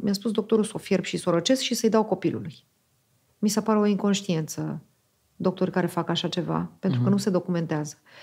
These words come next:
Speaker 1: Bun, apa de la robinet este, um, captată, este furnizată din râuri de exterior. În toate țările, din râuri de exterior, pentru că un izvor subteran nu are atâta debit, o asemenea cantitate de apă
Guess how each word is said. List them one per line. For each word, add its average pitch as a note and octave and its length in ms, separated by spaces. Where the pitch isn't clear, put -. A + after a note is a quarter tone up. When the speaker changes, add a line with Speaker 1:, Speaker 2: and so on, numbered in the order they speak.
Speaker 1:
Bun, F3 280
apa A#3+ 240
de G#3+ 100
la G#3+ 120
robinet E3+ 520
este, G3+ 540
um, F3+ 600
captată, F#3+ 840
este G#3 240
furnizată F#3+ 680
din G#3+ 480
râuri A3+ 300
de G3+ 80
exterior. F3 680
În G3+ 140
toate A3 520
țările, F#3 500
din G3 200
râuri A3+ 200
de A3+ 80
exterior, G#3+ 360
pentru F#3 220
că - 100
un F#3 360
izvor F3+ 380
subteran G#3+ 420
nu G#3+ 100
are F3 140
atâta E3+ 320
debit, D#3+ 400
o F3 100
asemenea F#3 400
cantitate F3+ 500
de E3+ 100
apă F#3+ 340